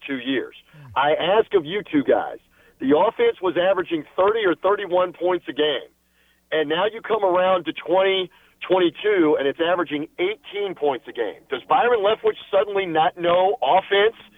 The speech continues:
Speaker 1: Does he su-, suddenly not know <laughs> how to call plays? Does he, did he suddenly forget all of that? That, uh, that's not the case. I think there were a myriad of problems. I think part of it is T B twelve didn't want to put the ball downfield as much.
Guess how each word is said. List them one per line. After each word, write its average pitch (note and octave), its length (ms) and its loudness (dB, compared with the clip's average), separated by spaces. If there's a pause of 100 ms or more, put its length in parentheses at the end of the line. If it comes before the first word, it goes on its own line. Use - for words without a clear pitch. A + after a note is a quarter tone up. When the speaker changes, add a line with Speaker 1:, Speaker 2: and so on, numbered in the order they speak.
(160)
Speaker 1:
Does C3 120 -6
he C#3+ 160 -8
su-, F#3 360 0
suddenly G#3 320 0
not E3+ 260 0
know F#3 220 2
<laughs> - 60 -6
how G3+ 140 2
to A3+ 120 0
call - 340 4
plays? F3+ 560 2 (340)
Does E3 140 2
he, E3 120 2
did D#3 140 -4
he D#3 160 -2
suddenly A3 380 0
forget F3+ 340 -2
all A#3+ 220 2
of A#3+ 80 2
that? B3+ 240 2 (520)
That, D3 200 0
uh, D3+ 180 4
that's E3 220 2
not E3 220 2
the D3 80 -4
case. - 340 0 (340)
I C#3 140 2
think E3+ 160 0
there E3 140 2
were D3+ 120 4
a C#3 40 0
myriad F#3+ 500 2
of E3+ 80 -2
problems. F3+ 540 2 (100)
I C#3 80 4
think D3 220 0
part F#3+ 260 2
of F#3+ 80 2
it E3 100 0
is D3+ 260 2 (140)
T F3 160 -4
B F#3 180 -8 (120)
twelve F3 460 4 (340)
didn't F#3 240 -4
want F#3+ 220 0
to - 40 -20
put G3 160 -4
the D#3 60 -10
ball E3+ 240 0
downfield E3 600 -2
as A2+ 120 -10
much. G2+ 240 -4